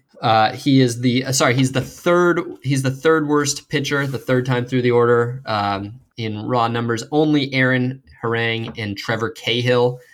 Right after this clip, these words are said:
have been worse than him the third time through the order. Uh, Joe Saunders has been slightly better than him. He's the next on the list. So basically, Dylan Gee undoes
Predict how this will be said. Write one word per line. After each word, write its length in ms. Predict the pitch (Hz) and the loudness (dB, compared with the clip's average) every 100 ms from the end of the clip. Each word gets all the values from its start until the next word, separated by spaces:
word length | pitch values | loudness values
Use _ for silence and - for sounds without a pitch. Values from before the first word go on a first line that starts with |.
| _ - | _ -6
have 140 | 113 | -4
been 140 | 113 | -2
worse 220 | 110 110 - | -2 -2 -2
than 100 | 110 | -6
him 120 | 110 | -6
the 60 | |
third 260 | 107 107 104 | -6 -6 -6
time 200 | 110 104 | -6 -6
through 120 | 110 | -6
the 120 | 107 | -4
order. 360 | 101 104 101 98 - - _ - | -2 -2 -2 -4 -12 -20 _ -4
Uh, 180 | 104 - _ - - 131 | -4 -4 _ -18 -14 -8
Joe 300 | 135 131 131 | -2 2 2
Saunders 680 | 131 - 113 120 123 120 117 | 2 0 0 -2 -2 -2 -4
has 140 | 101 | -8
been 160 | 98 95 | -10 -6
slightly 360 | - 110 95 | -4 -4 -8
better 280 | 95 107 113 | -8 -6 -4
than 120 | 113 | -4
him. 100 | 113 | -4
He's 200 | 113 110 | -4 -6
the 80 | 101 | -6
next 320 | 101 107 - | -4 -4 -4
on 100 | 107 | -8
the 60 | 101 | -6
list. 180 | 98 - - - | -6 -8 -12 -4
So 140 | 170 | 0
basically, 380 | 196 220 214 170 | 2 2 2 0
Dylan 320 | 151 151 143 | 4 4 4
Gee 220 | 135 127 | 4 2
undoes 680 | - 120 113 110 107 104 | 2 -2 0 0 0 -2